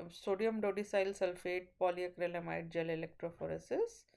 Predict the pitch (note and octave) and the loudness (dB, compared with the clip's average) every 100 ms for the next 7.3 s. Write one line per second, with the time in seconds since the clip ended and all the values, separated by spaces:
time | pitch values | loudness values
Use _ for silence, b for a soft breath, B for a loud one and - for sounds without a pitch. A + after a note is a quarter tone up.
0 | b b b - G3+ G#3 G#3 F#3+ F#3 G#3 | b b b -2 0 2 2 2 2 2
1 | A#3+ B3+ C4+ D4+ D#4 C4+ F#3+ F3+ G#3+ C#4 | 2 0 2 4 4 4 0 0 0 0
2 | - A3 - F#3+ F#3 F#3 G3 - F#3 F3 | 0 -8 2 2 2 0 -2 0 -2 -2
3 | F3 F#3 F#3 F#3 F#3 F3+ F3+ - E3 D#3+ | -4 -4 -2 -4 -6 -4 -4 -2 -4 -4
4 | F3+ F3+ E3+ E3+ - G#3+ G#4+ - b b | -8 -8 -10 -12 -2 0 0 -4 b b
5 | b b - F3+ F3+ - - G#3 F#4+ - | b b -2 -2 0 -4 -4 -2 -4 -8
6 | - F3+ A3+ F4+ - - - D#3 - - | -4 0 0 -2 -10 -16 -4 -4 -4 -10
7 | - - - | -16 -16 -14